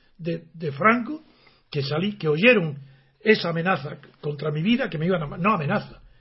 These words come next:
que lo oyeron en el Consejo y vinieron por piedad y porque me conocían personalmente para que yo huyera y me quitara de en medio. Uno fue Antonio María Oriol, ministro de Justicia,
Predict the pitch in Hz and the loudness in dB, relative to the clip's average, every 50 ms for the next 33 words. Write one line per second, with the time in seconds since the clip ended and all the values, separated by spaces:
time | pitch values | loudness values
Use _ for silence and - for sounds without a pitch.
0 | - _ _ _ _ _ _ _ _ - 139 135 135 135 143 143 135 135 139 208 | -20 _ _ _ _ _ _ _ _ -12 -8 -8 -8 -8 -6 -4 -2 2 6 6
1 | 226 208 180 156 147 135 139 151 143 135 196 220 - - - 339 196 170 160 156 | 6 6 6 2 -2 -2 -4 -6 -6 -4 -6 -6 -6 -6 -6 -4 -2 0 0 2
2 | 175 220 233 180 143 135 - - - - _ _ _ - 185 180 165 139 135 151 | 4 4 4 4 2 0 -8 -14 -18 -20 _ _ _ 6 6 6 6 6 2 0
3 | 147 147 180 226 226 - - - - _ _ - 214 185 139 156 139 - 139 131 | 2 6 6 6 6 4 0 -14 -20 _ _ -4 -2 -2 -2 -2 -4 -4 -4 -6
4 | 135 131 - 139 143 135 - 160 185 180 165 151 165 147 139 139 139 151 156 156 | -6 -6 -10 -10 -12 -12 -6 -2 0 0 0 0 -4 -6 -6 -6 -12 -12 -8 -4
5 | 170 214 220 202 - 262 269 - - _ _ _ _ _ - - 147 135 135 131 | -2 -2 -2 -2 -6 -10 -14 -14 -18 _ _ _ _ _ -6 -4 -2 -2 0 0
6 | 135 139 165 165 160 147 160 190 202 202 190 175 156 147 - 135 135 147 143 135 | 2 2 2 2 2 2 2 2 2 2 0 -2 -2 -2 -2 -2 -2 -2 0 -2
7 | 135 123 117 117 101 107 131 170 196 190 165 - 156 156 135 - - - - - | -2 -4 -4 -6 -8 -2 0 2 2 2 2 0 0 -2 -2 -2 -4 -12 -14 0
8 | - 190 180 160 151 160 151 143 139 135 135 135 180 202 196 180 180 185 214 240 | 6 6 6 6 6 4 2 4 4 4 6 6 8 8 8 8 8 10 10 10
9 | 262 269 262 - - - _ _ _ - 151 156 214 208 - 180 165 147 139 143 | 10 8 6 -4 -12 -20 _ _ _ -6 0 0 0 0 0 0 -2 -2 -4 -4
10 | 139 139 214 226 175 196 220 226 226 | -6 -6 -4 -6 -4 -4 -6 -6 -6